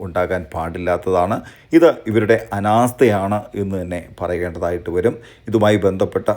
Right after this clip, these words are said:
ആരൊക്കെയാണോ അവരുടെ അനാസ്ഥ തന്നെയാണ്. നമ്മൾക്ക് കാണാം, ആ, ഈ ഡോറിൻ്റെ തൊട്ട് ചേർന്നുള്ള വലിയ,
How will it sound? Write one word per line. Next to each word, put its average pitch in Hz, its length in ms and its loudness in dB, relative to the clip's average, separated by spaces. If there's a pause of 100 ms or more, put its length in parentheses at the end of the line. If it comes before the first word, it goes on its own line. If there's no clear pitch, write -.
ആരൊക്കെയാണോ 113 640 4 (340)
അവരുടെ 101 260 0
അനാസ്ഥ 104 480 -2
തന്നെയാണ്. 95 540 -2 (360)
നമ്മൾക്ക് 110 360 0
കാണാം, 110 300 4 (340)
ആ, 98 280 4
ഈ 104 100 -4 (100)
ഡോറിൻ്റെ 101 500 0 (220)
തൊട്ട് 113 300 0
ചേർന്നുള്ള 98 380 2
വലിയ, 98 340 0